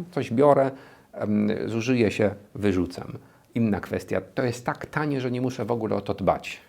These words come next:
Jak gdzieś zgubię, zostawię, nieważne. E, jeśli się zainwestuje w dobre, porządne pióro, takie, o którym człowiek marzy,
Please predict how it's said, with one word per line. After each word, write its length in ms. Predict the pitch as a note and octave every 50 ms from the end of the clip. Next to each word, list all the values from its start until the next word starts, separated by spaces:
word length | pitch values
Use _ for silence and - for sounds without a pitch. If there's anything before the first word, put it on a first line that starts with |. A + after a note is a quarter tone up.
| _ -
Jak 200 | - B2+ C3+ B2+
gdzieś 260 | B2 A#2 B2 A#2+ G#2
zgubię, 340 | - - A2 C3+ C3 B2 G2
zostawię, 520 | G2+ G2 F#2 - - A2 G#2 F#2+ F#2+ F2+ E2+ F2 - -
nieważne. 460 | G2+ F#2+ E2 D#2 C#2+ C#2+ - - E2 D#2+ - - _ - - - - - _ _ _ _ _ -
E, 120 | - G#2 -
jeśli 260 | - G2+ F#2 - G#2 -
się 160 | - G#2+ G2+ G2+ - - - - - _ - F#2 - _ - -
zainwestuje 560 | G#2 G2+ F#2+ F2 F#2+ G2 - - D#3+ D#3+ B2+
w 80 | G#2+ F#2+ - - _ _ _ - -
dobre, 280 | A#2+ C#3 D#3+ - C3+
porządne 400 | - - A2 B2+ C3 C3+ C3+ C3
pióro, 460 | B2 - - G#2 F2 D2 D2 - - - - _ _ _ _ -
takie, 240 | - - - G#2 G2
o 40 |
którym 300 | F#2+ - - G#2+ G2+ F#2+
człowiek 340 | F#2+ - - F#2+ F#2+ F#2 -
marzy, 560 | F#2 F2 E2 E2 D#2 D#2 D#2 E2 G#2 C#3+ E3+